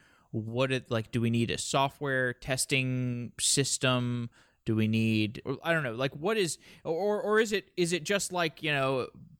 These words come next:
building Intel, for example? Are there historical analogs that you can look at for how to construct the team and how to manage engineering?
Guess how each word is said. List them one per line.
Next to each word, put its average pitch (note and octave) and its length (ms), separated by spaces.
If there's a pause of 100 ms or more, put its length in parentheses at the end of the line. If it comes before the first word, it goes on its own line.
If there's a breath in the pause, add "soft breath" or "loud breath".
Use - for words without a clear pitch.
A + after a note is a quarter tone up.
(160)
building D#3+ 320
Intel, C#3+ 600
for C3 120
example? A#2+ 380
Are B2+ 120
there C3+ 120
historical D3 640
analogs B2+ 680
that B2+ 80
you A2+ 60
can B2 160
look B2 180
at G2+ 120
for A2+ 80
how C3+ 220
to B2 100
construct - 600 (400 soft breath)
the B2+ 80
team B2+ 400
and A2 80
how B2+ 120
to A#2 140 (160)
manage B2+ 440
engineering? A2 560